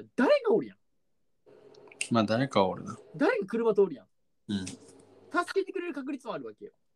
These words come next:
Speaker 2: うん。
Speaker 1: っていう話で。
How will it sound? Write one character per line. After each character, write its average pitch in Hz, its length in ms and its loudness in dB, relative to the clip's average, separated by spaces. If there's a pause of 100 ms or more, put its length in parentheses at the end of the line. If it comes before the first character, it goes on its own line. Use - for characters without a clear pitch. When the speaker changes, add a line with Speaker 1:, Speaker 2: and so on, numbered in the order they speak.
(260)
Speaker 2:
う - 0 -
ん。 113 200 -2
Speaker 1:
っ - 20 -8 (3250)
て 262 100 -2
い 240 100 4
う 220 40 6
話 190 360 -2
で。 101 240 -10